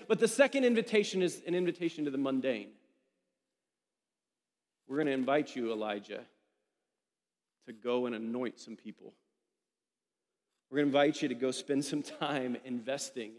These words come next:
in other leaders. I'm gonna invite you to listen to my still small voice. First Kings chapter nineteen, verse fifteen, it says, "And the Lord said to him, 'Go, return on your way to the wilderness of Damascus.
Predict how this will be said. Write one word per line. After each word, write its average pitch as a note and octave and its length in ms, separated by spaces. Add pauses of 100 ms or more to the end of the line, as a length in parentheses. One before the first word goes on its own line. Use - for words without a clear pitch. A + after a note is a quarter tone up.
(400)
in C#3 300
other C#3+ 260
leaders. C3 640 (600)
I'm D3 60
gonna D#3+ 100
invite D3 560
you C#3 120
to C#3 120
listen C3 600 (180)
to C3 80
my B2 180
still B2+ 340
small A#2+ 360
voice. A2 440
First D3 300
Kings B2 260
chapter B2 300
nineteen, A#2+ 500
verse A#2 220
fifteen, C3 340
it A#2 80
says, A#2+ 200
"And B2 100
the A#2+ 60
Lord C3+ 260
said C#3 240
to B2+ 80
him, A2+ 300 (560)
'Go, C#3 500 (140)
return D#3+ 560
on C#3+ 180
your C#3 120
way C3+ 360
to - 180
the C3+ 60
wilderness C#3 540
of B2 100
Damascus. B2+ 720